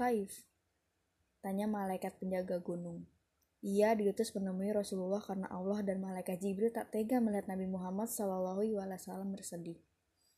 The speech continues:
Kalau saat itu Rasulullah sallallahu alaihi wasallam memilih baper dan menutupi hatinya yang terluka, ia tinggal mengangguk. Lalu hari ini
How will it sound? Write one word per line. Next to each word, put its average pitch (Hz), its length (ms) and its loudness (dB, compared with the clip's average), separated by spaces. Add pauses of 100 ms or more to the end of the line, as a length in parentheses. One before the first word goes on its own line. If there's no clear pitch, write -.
(1000)
Kalau 233 340 6
saat 285 300 2
itu 233 160 2
Rasulullah 220 500 2
sallallahu 208 400 2
alaihi 208 140 6
wasallam 202 400 0
memilih 202 420 0
baper 202 640 0 (760)
dan 220 240 4
menutupi 214 340 2
hatinya 208 400 0
yang 202 160 0
terluka, 208 800 -4 (1040)
ia 277 160 8
tinggal 262 240 6
mengangguk. 208 560 4 (720)
Lalu 196 320 2
hari 214 320 2
ini 254 320 0